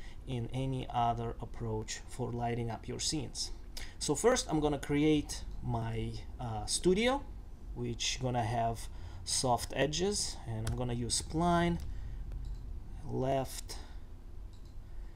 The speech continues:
view, and from left view I'm going to activate my snapping tools, right click, uh, grid points here, so I'm gonna snap to the grid and I'm gonna drag it,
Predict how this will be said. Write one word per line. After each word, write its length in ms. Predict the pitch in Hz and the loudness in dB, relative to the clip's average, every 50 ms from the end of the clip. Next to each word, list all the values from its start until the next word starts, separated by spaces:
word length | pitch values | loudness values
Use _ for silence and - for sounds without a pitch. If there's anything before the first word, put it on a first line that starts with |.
| - - - | -12 -10 -8
view, 480 | 117 110 120 127 143 160 175 180 175 - | -6 -4 -2 0 2 4 6 6 6 6
and 180 | - 131 123 - | 4 2 2 2
from 160 | - 127 123 | 2 2 4
left 340 | 139 156 170 - - - - | 4 4 2 2 0 -4 -4
view 440 | 165 180 196 190 165 151 156 156 156 - - - - | -2 2 6 6 8 8 6 4 0 -4 -8 -6 -6
I'm 100 | 117 117 | -6 -4
going 200 | - 131 123 120 | -2 -2 -2 -2
to 180 | - - - | -4 -4 -4
activate 460 | 139 135 - - 135 131 135 127 123 127 | -4 -4 -4 -4 -2 0 0 0 0 0
my 120 | 117 117 | -2 0
snapping 440 | - - 147 151 151 - 170 175 170 | 0 0 0 0 -2 -2 -2 -2 -2
tools, 400 | - - 196 214 214 214 - - - - - - - - - | 0 2 2 2 2 0 -4 -8 -8 -8 -8 -8 -6 -6 -2
right 300 | 120 127 127 127 127 - | 0 0 0 0 0 0
click, 360 | - 165 180 220 233 - - - - - - - - - - - - - - - - - - - - - - - - - - - - - - - - | -2 0 0 0 -2 -2 -6 -8 -8 -8 -8 -8 -6 -6 -6 -6 -8 -8 -10 -8 -8 -8 -8 -8 -10 -10 -10 -10 -10 -10 -10 -12 -10 -10 -10 -8 -6
uh, 300 | 117 117 113 110 110 113 110 110 110 120 | -4 -4 -4 -4 -6 -6 -8 -8 -6 -6
grid 400 | 123 131 143 156 160 151 - - - - - - | -2 0 2 2 2 2 0 -6 -10 -10 -8 -8
points 400 | - - 175 190 208 214 208 - | -6 -4 -4 -2 -2 -2 -4 -4
here, 320 | - - 208 202 196 190 180 | -4 -2 -2 -2 -2 -4 -4
so 160 | - - 127 | -4 -4 -4
I'm 100 | 123 123 | -4 -2
gonna 180 | 127 127 123 | -2 -2 -2
snap 300 | 113 - - 139 127 - | -2 -2 -2 -2 -4 -4
to 80 | - - | -6 -6
the 100 | 113 113 | -6 -4
grid 420 | 110 151 160 175 175 165 160 - - - - - - - - - - - - - - - - - - - - - | -4 -2 0 2 2 2 0 -2 -8 -10 -12 -12 -10 -10 -8 -8 -10 -10 -12 -12 -14 -12 -12 -12 -12 -12 -12 -10
and 160 | 135 127 131 123 | -10 -8 -6 -6
I'm 140 | 127 123 | -4 -4
gonna 260 | 123 123 117 113 117 110 | -2 -2 -2 -4 -4 -6
drag 360 | 110 131 127 123 123 117 123 | -6 -6 -6 -4 -4 -4 -4
it, 240 | 120 113 - - | -4 -4 -4 -6